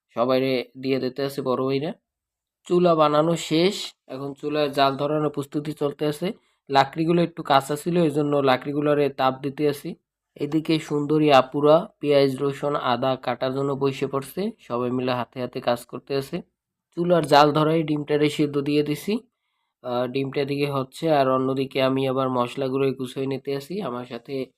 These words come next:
বড় ভাইরা এবং ছোট ভাইরা সবাই মিলে কিন্তু হাতে হাতে মশলাগুলো গুছাইতে আছে। একদিকে হাতে হাতে কাজ চলছে, অন্যদিকে আবার, আহ, জেনারেটর আনা হয়েছিল আর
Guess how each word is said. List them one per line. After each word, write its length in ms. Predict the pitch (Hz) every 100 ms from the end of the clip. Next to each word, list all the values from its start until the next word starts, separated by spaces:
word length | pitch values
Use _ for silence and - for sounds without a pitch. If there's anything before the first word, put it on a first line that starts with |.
| _ _ _ 127
বড় 240 | 127 131
ভাইরা 280 | 131 131 131
এবং 240 | 123 127 123
ছোট 140 | 120
ভাইরা 280 | 123 127 139
সবাই 280 | 139 123 123
মিলে 260 | 120 123
কিন্তু 200 | 127 127
হাতে 280 | 127 107 135
হাতে 180 | 131 131
মশলাগুলো 640 | 127 123 127 120 123 127
গুছাইতে 440 | 120 120 135 127 131
আছে। 220 | 131 226 _ _ _ _ _ _ _ _ -
একদিকে 440 | 147 147 165 165
হাতে 260 | 143 123 151
হাতে 200 | 151 156
কাজ 360 | 151 143 -
চলছে, 340 | - 160 156 175
অন্যদিকে 560 | 143 143 143 151 147
আবার, 280 | 139 139 139 139 _ _ _ -
আহ, 260 | 131 131
জেনারেটর 520 | 123 127 135 135 147
আনা 220 | 135 135 135
হয়েছিল 420 | 139 147 143 180
আর 320 | 190 123 120